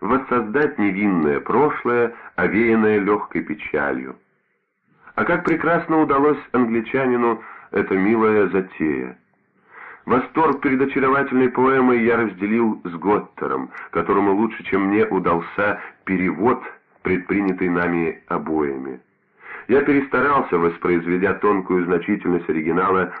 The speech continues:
на родном языке, и потому справился разве что с отдельными местами, а не с целым. Если высшее счастье, как говорят, заключается в стремлении,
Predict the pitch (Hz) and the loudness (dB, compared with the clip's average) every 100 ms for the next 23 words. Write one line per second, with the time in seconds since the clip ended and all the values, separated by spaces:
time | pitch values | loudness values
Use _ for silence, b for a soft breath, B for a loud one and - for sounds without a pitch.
0 | - 87 82 82 85 78 76 78 - 78 | -4 0 0 0 0 0 -2 -4 -4 -4
1 | 65 - B B - 95 117 127 127 - | -4 -6 B B -6 -2 2 2 2 0
2 | 123 120 117 104 104 104 104 104 101 95 | 2 2 2 0 0 -2 -4 -4 -2 -4
3 | 92 101 95 95 95 95 - 85 71 69 | 0 0 2 0 0 -2 -4 -4 -2 -2
4 | 65 B B - 82 76 - - 69 64 | -6 B B -4 -4 -4 -8 -2 -2 -2
5 | 62 64 _ _ _ _ _ _ _ _ | -8 -16 _ _ _ _ _ _ _ _
6 | _ _ B B B - 151 175 147 143 | _ _ B B B 0 0 2 2 2
7 | 135 170 - 147 143 127 - 143 135 - | 2 0 -2 0 0 0 -2 -2 -2 -4
8 | 107 104 90 98 101 104 92 92 90 92 | -2 -2 0 2 2 0 -2 -2 -2 2
9 | 107 95 90 - 85 87 87 104 110 95 | 2 2 -2 -8 -2 0 2 2 2 2
10 | 82 71 | 2 0